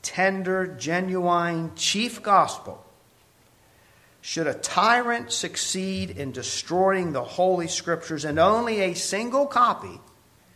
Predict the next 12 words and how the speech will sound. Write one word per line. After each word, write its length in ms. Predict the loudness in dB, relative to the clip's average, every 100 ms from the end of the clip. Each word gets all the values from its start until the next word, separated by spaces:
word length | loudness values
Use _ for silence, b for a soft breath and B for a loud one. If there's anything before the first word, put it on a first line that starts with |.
| b b b -4
of 200 | -4 -2
the 100 | -6
Epistle 460 | -2 -4 -2 -6
to 160 | -6 -4
the 120 | -4
Romans 760 | 0 2 2 0 -2 -6 -12 -14 b b b b -14
and 220 | -10 -6
the 80 | -8
Gospel 680 | -2 4 4 4 0 -2 -2
according 540 | -2 -2 0 0 -2
to 100 | -4
John 680 | -4 0 2 4 4 0